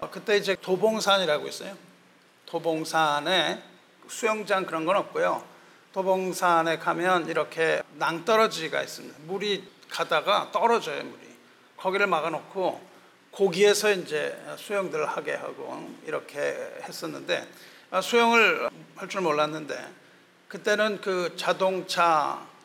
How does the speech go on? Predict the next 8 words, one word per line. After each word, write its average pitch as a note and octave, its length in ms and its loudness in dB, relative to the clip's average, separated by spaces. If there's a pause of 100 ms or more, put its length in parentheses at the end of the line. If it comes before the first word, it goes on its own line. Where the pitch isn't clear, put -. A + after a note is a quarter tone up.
튜브 G3+ 460 -2 (300)
속에 A3 300 0
있는 F#3+ 200 0
튜브를 A3 680 0 (720)
썰어가지고 G3 680 2
고무신도 F#3+ 540 -6
만들고 D#3+ 340 -2
그랬잖아요. D#3 580 -2